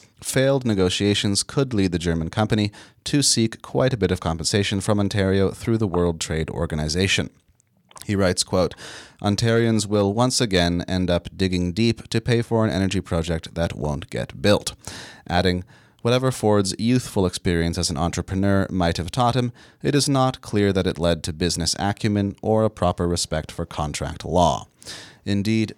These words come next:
Ford has so far cancelled seven hundred fifty-eight green energy contracts, doing so in his first week of office, and already has eleven lawsuits on his hands.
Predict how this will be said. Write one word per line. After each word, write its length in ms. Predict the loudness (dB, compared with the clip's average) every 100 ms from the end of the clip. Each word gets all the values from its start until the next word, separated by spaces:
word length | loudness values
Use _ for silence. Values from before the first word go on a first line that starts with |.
| -12
Ford 320 | -4 0 0
has 160 | 2 2
so 240 | 2 0
far 240 | 0 0
cancelled 400 | 0 -2 0 -2 -2
seven 340 | 0 0 0
hundred 320 | 0 0 -2 -2
fifty-eight 580 | -4 -4 -2 0 -2
green 280 | -2 0 0
energy 280 | 0 -2 -4
contracts, 600 | -2 0 2 0 0 -4 -10 -20 -10
doing 300 | 0 2 2
so 240 | 2 2 2
in 80 | 0
his 160 | -2
first 280 | -2 -4 -4
week 160 | -4 -4
of 120 | -2
office, 480 | 0 0 0 -2 -4 -8 -20 -20 _
and 260 | -2 0 2
already 460 | 2 2 2 0 2
has 260 | 2 0
eleven 480 | 0 0 2 2 2
lawsuits 580 | 2 2 2 0 -2 -4
on 180 | -6 -6
his 200 | -4 -4
hands. 560 | 0 2 0 0 -4